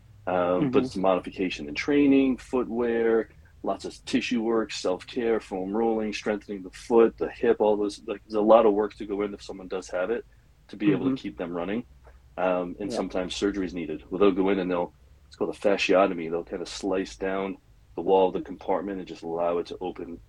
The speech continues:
Speaker 1: get more space.
Speaker 2: Is that
Speaker 1: Sounds
Speaker 2: like
Speaker 1: fun,
Speaker 2: a,
Speaker 1: huh?
Speaker 2: yeah, it sounds like a nightmare. Is that like a
Speaker 1: <laughs>
Speaker 2: overuse thing? Like, you just keep running and running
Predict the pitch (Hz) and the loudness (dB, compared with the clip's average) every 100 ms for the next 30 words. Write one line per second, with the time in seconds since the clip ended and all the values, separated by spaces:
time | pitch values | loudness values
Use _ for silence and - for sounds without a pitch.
0 | - 92 87 85 78 - 82 76 - - | -14 -8 -6 -6 -8 -4 -4 -4 -8 -16
1 | - _ _ _ _ - 143 165 156 101 | -20 _ _ _ _ 2 4 6 6 4
2 | - 98 - - - - - _ 175 160 | 2 2 2 0 -6 -14 -20 _ -16 -14
3 | 151 170 190 127 123 170 160 156 143 135 | -6 -2 0 -2 -4 -8 -8 -8 -10 -8
4 | 143 139 120 117 - - 156 185 202 214 | -10 -10 -10 -12 -12 -4 4 6 6 6
5 | 196 202 170 165 165 160 180 165 185 190 | 4 2 2 0 0 -4 -4 -6 -6 -8
6 | _ - 196 208 175 143 147 147 - 143 | _ -10 -10 -8 -8 -8 -10 -12 -12 -6
7 | 143 139 139 135 135 135 131 | -4 -4 -6 -8 -4 -4 -4